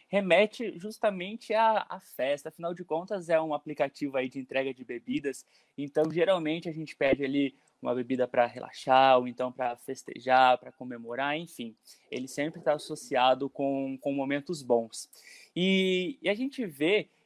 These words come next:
que essa percepção da marca, ela é refletida também na construção de um ambiente corporativo onde os colaboradores se sentem felizes em estarem ali e empolgados de,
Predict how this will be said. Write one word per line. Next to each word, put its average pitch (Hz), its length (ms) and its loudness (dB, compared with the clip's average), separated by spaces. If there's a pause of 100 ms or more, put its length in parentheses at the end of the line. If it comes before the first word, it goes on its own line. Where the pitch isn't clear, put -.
que 160 140 0
essa 185 240 -2
percepção 147 600 -8
da 120 140 -4
marca, 131 480 2 (180)
ela 131 220 2
é - 20 -4
refletida 156 520 -4
também 165 340 -6
na 180 100 -8
construção 202 880 -4
de 190 80 0
um 185 60 4
ambiente 160 420 2
corporativo 151 960 0 (240)
onde 160 200 4
os 175 100 -8
colaboradores 170 760 2
se - 240 -8
sentem 247 380 -2
felizes 202 720 0
em 156 80 0
estarem 151 400 4
ali 135 460 0 (260)
e 135 880 6 (640)
empolgados 165 880 4
de, 147 400 -4